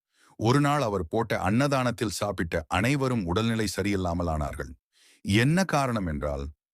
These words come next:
கருடன் பாம்பை பிடித்துக்கொண்டு மேலே பறந்து சென்றது. செல்லும்போது கீழே சாப்பிட்டுக் கொண்டிருக்கும் மக்கள் இலையில்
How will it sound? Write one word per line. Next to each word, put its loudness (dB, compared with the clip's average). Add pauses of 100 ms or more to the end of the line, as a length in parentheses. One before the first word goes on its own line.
(100)
கருடன் 2
பாம்பை 0
பிடித்துக்கொண்டு -2
மேலே 0
பறந்து -2
சென்றது. -6 (460)
செல்லும்போது 2
கீழே 0
சாப்பிட்டுக் -4
கொண்டிருக்கும் 0
மக்கள் -2
இலையில் 0